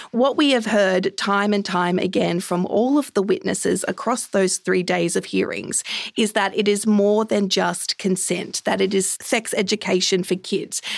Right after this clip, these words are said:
that it's what universities are doing, it's what police are doing, it's what's happening in the courts. It all needs to work together for us to have actual impact on what we're doing here. And it's no point in saying, "Hey,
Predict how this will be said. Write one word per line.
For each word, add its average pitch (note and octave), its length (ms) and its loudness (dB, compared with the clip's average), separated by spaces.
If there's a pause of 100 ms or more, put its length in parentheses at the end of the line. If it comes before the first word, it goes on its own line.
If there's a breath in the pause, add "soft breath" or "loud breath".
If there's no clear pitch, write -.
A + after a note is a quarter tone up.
that F#3 140 0
it's - 180 -2
what A3+ 180 0
universities A3 840 2
are - 20 -2
doing, F#3 380 -2
it's - 180 -6
what - 180 -2
police A3+ 400 2
are G3 60 2
doing, - 320 -6
it's - 220 -8
what's G#3+ 180 -2
happening G3+ 400 0
in F#3 120 4
the F#3 60 2
courts. - 520 -2 (320 loud breath)
It G3+ 180 -2
all A#3 380 4
needs G#3 400 2
to G#3 140 0
work F#3+ 400 0
together F#3 600 0 (160 loud breath)
for F#3 220 0
us - 240 -2
to A3 100 -2
have F3+ 480 0 (140)
actual F#3 680 2 (320 loud breath)
impact A#3+ 720 2
on G3 180 0
what F#3+ 200 0
we're G3 100 4
doing F#3+ 380 0
here. - 400 -4
And G3+ 180 0
it's G#3 180 -2
no A3+ 240 4
point G#3 460 0
in G3+ 100 2
saying, G3 360 0
"Hey, A3+ 480 2